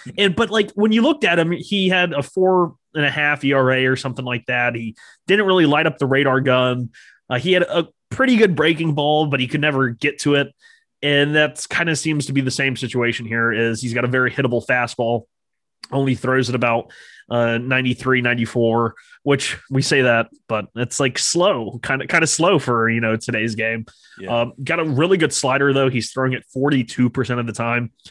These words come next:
Speaker 2: a fifty percent whiff rate over those first three starts. So he's got a great breaking ball. Uh, he's a fly ball pitcher, which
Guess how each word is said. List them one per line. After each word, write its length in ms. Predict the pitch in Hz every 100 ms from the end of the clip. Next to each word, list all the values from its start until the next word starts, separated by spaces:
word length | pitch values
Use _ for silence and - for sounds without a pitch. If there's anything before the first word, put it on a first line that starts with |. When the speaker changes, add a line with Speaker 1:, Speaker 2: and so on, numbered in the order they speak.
| - -
Speaker 2:
a 120 | 113 -
fifty 320 | - 151 147
percent 340 | - - 123
whiff 240 | 117 117 127
rate 240 | 127 127
over 200 | 120 120
those 280 | 120 113 - -
first 300 | 120 - -
three 180 | 123
starts. 520 | 120 - 120 131 - - - - -
So 140 | 131
he's 100 | 131
got 100 | 160
a 40 | 135
great 320 | 123 147 -
breaking 360 | 131 127 120
ball. 400 | 117 120 120 120 _ _ _
Uh, 100 | 110
he's 140 | 123
a 60 | 120
fly 320 | - 151 160
ball 220 | 170 143 131
pitcher, 360 | 131 147 143
which 380 | 135 113 110